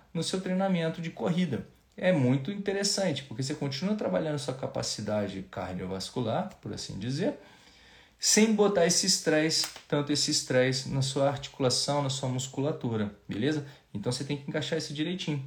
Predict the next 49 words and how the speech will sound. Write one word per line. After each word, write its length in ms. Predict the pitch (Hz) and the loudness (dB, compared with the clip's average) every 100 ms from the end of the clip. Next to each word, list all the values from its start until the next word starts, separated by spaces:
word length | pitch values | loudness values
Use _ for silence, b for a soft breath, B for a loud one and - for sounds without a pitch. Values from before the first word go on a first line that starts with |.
| - | -8
Converse 760 | 120 117 101 98 95 92 - | -6 -4 -2 -2 -2 -4 -6
com 80 | 101 | -4
um 60 | 104 | -4
profissional 440 | 123 120 135 127 | -4 -6 -4 -2
de 60 | 131 | -2
educação 260 | 147 170 | -4 -4
física 300 | 175 202 196 | -2 -4 -4
pra 200 | 202 226 | -4 -4
poder 300 | 220 196 180 | -2 0 0
intercalar 560 | 196 190 185 185 160 160 | -2 -2 -2 0 2 2
esses 300 | 170 165 - | 0 -2 -6
treinos 220 | 147 151 | -4 -4
de 60 | 160 | -4
maneira 300 | 160 156 151 | -4 -4 -4
efetiva. 480 | 156 180 - 156 - B B B B B | -6 -6 -4 -4 -4 B B B B B
Porque 440 | - 185 - 185 180 | 2 2 6 4 4
dependendo 540 | 151 180 180 185 190 | 2 0 2 2 2
do 60 | 180 | 4
pedal 300 | 170 156 156 | 6 6 4
que 80 | - | 2
você 100 | 135 | -2
faz, 320 | - 175 180 | 0 0 0
também 220 | 185 208 | 0 -2
pode 360 | - 165 196 196 | 0 0 2 0
atrapalhar 500 | - 175 147 156 160 | 0 0 2 2 0
um 60 | |
tanto 260 | 160 151 160 | -2 -4 -2
a 20 | |
sua 160 | 156 170 | -4 -4
corrida, 440 | 165 117 160 156 | -2 -2 0 -2
o 20 | |
seu 160 | 135 131 | -2 -4
treino 220 | 139 165 | -4 -6
de 80 | - | -4
corrida 340 | 143 127 160 | -2 0 -2
que 60 | 147 | -6
você 80 | - | -6
tem 120 | 120 | -6
no 60 | |
dia 80 | 110 | -4
seguinte. 480 | 107 - 107 101 - | -6 -6 -6 -6 -8
Então 220 | 113 151 | -6 -4
é 60 | 160 | -2
sempre 460 | - 185 208 208 | -2 -2 -4 -2
interessante 680 | 190 185 160 143 - 165 175 | -4 -2 -2 -4 -4 -4 -4
você 220 | 147 135 170 | -4 -4 -6
encaixar 520 | 170 170 - - 185 | -6 -8 -6 -6 -4
os 240 | 180 - | -4 -4
treinos 600 | - 135 180 151 - - | -2 0 2 2 -2 -8